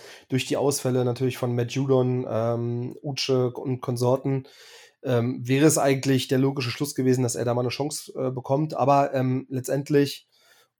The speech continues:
ja, um das Ding auch abzuschließen, reicht's einfach wahrscheinlich sportlich nicht, äh, von der sportlichen Leistung nicht. Und dann sind so eine Leute wie Anthony Jennings einfach vielleicht auch dann höher gesetzt.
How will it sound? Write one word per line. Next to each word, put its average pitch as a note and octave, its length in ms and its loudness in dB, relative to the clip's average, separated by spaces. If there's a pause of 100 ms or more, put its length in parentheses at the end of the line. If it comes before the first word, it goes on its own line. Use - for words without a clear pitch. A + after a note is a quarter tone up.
(200)
ja, D2 120 -4
um C3 120 -2
das A2+ 140 -6
Ding C3+ 120 -2
auch B2+ 100 0
abzuschließen, C3 680 -4
reicht's - 380 -2
einfach - 340 -6
wahrscheinlich A#2 400 -4
sportlich G#2+ 460 -4
nicht, B2 220 -6
äh, A#2 100 -10
von - 100 -10
der A2 60 -8
sportlichen A2+ 360 -8
Leistung G#2+ 300 -8
nicht. A#2+ 240 -8 (400)
Und A2 120 -8
dann G#2+ 120 -4
sind A#2+ 160 -6
so A#2+ 80 -4
eine A#2 80 0
Leute A2+ 300 -2
wie B2+ 80 -2
Anthony A#2 360 -4
Jennings A#2 380 -4
einfach A#2 320 -8
vielleicht A2+ 460 -6
auch B2+ 100 -10
dann A#2 160 -4
höher A#2 240 0
gesetzt. A#2+ 560 -6